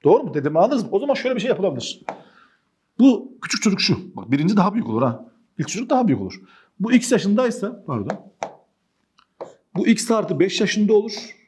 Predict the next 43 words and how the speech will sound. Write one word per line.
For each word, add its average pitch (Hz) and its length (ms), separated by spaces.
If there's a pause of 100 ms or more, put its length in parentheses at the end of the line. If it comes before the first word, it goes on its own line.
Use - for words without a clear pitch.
(800)
Doğru 214 160
mu? 139 100
Baba 214 200
da 180 60
kaç - 220
yaşında? 175 180
X 214 240
artı 165 220
otuz 196 180
üç - 100
yaşında 110 280
olur. - 460 (880)
Otuz 147 220
üç 147 100
yaş - 180
büyük 147 160
değil 175 80
ve 147 140
bundan 170 260
beş, 139 320
buna 156 160
yirmi 151 160
sekiz 156 180
ekle, 196 260 (260)
otuz - 160
üç - 160
gelir. 269 160 (120)
Direkt 180 180
otuz - 160
üç - 100
de 254 60
ekleyebilirsiniz. 123 500
Fark 143 220
etmez. - 300 (460)
Anlaştık. 151 460
Bu 170 100
bilgiye 190 260
dikkat 180 260
edeceksin 117 380
ya. 113 100
Bu 196 120
önemli. 127 320
Tamam. 233 400